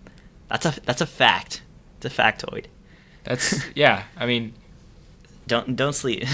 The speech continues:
Speaker 1: <laughs>
Speaker 2: don't sleep. This team, yeah, this team's actually gonna be, I think, pretty well-rounded. They've got, they've got it offensively in, in, I guess, Ricky Rubio, um, like Joe
Speaker 1: <laughs>
Speaker 2: Ingles,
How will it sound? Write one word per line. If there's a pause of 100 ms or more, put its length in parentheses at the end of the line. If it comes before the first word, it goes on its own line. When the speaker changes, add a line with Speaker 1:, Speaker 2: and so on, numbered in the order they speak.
(140)
Speaker 1:
<laughs>
Speaker 2:
don't
sleep. (720)
This
team,
yeah,
this
team's
actually
gonna
be, (800)
I
think,
pretty
well-rounded.
They've
got,
they've
got
it
offensively (140)
in, (600)
in,
I
guess,
Ricky
Rubio, (440)
um,
like
Joe
Speaker 1:
<laughs>
Speaker 2:
Ingles,